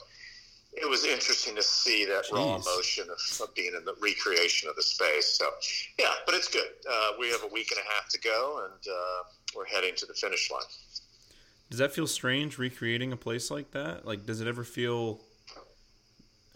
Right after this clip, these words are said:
Speaker 2: I don't, I don't know if disrespectful is the right word, but does it ever feel strange doing so, or do you, do you feel like it needs to be
Speaker 1: Um,
Speaker 2: told?
Speaker 1: Well, it certainly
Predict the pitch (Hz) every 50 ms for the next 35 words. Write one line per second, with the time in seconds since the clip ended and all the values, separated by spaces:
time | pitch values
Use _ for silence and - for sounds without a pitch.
0 | - - - - - 120 127 127 123 - - 113 123 127 127 120 110 113 - 117
1 | - - 110 101 - - 120 127 - 120 104 98 101 98 95 98 101 98 95 95
2 | 98 101 98 107 110 117 117 113 - - 110 101 - - - 107 104 101 101 110
3 | 117 123 131 127 127 - - 123 123 131 135 131 - 147 151 156 156 123 104 107
4 | 107 104 101 98 - - - - - 107 107 101 - - 110 107 107 104 101 -
5 | 101 101 107 104 104 101 - - - - 101 101 101 98 98 95 92 - - -
6 | - - 107 104 98 95 92 - - - - - - - - - - - - -
7 | - - - - - - - - - - - 151 147 143 139 139 147 - - -
8 | - - 170 165 160 139 139 131 127 123 123 120